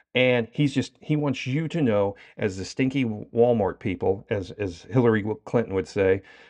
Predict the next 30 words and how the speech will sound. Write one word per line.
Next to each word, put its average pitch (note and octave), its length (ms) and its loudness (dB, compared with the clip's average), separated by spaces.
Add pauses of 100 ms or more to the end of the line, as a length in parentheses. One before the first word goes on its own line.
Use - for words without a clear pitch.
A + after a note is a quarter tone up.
(120)
are, G#2 240 2
are, F#2 540 0
are F#2 240 4
the, F2+ 320 -4
uh, E2 240 -4 (120)
uh, E2 220 -8
deplorables, F#2 720 2 (240)
that A#2+ 220 2 (500)
if B2+ 220 -4
you F3+ 160 0
have D3 200 2
a A#2 60 2
thought A#2+ 320 4
other B2+ 260 4
than G#2+ 460 0 (120)
"everything's A2+ 520 0
fine, G#2 400 0 (300)
don't A2+ 240 2
look A2 160 0
this - 180 -4
direction, F#2+ 540 0 (340)
we're G#2 220 4
all, F#2+ 180 4
you - 380 -6
know, F#2+ 200 -4
there's F#2 200 -2
nothing A#2 340 2
to F2 60 -2
see G2+ 240 -2
here" E2 240 -4